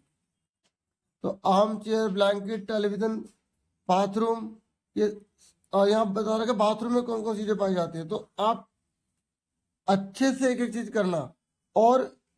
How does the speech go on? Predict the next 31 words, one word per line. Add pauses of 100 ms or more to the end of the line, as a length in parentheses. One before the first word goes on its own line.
(120)
यहाँ
बता
रखा
है
कि (460)
paragraph
कौन
सा
है,
my
favorite
bird। (260)
वैसे
जो
फाइनल
टर्म
वाले
दे
रखे
हैं
ना
paragraph
letter, (360)
वो
ज़्यादा
करना, (440)
पर
ये
मत
सोचना
कि